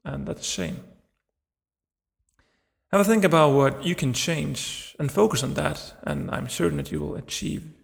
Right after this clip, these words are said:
great things. That concludes today's episode about circle of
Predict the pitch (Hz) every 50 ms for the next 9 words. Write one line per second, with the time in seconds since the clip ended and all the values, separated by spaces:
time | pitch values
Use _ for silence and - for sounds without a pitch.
0 | _ _ - 139 143 - - - - - - - - - - - _ _ _ _
1 | _ _ _ _ _ _ _ _ _ _ _ _ _ _ _ _ _ _ _ _
2 | _ _ _ _ _ _ _ _ _ _ _ _ - 175 170 - 160 131 - -
3 | 160 151 139 143 - - 135 135 165 185 - - 156 151 - 131 - - 156 156
4 | 151 151 - - - - - - - - - - 143 - - - - - - -
5 | -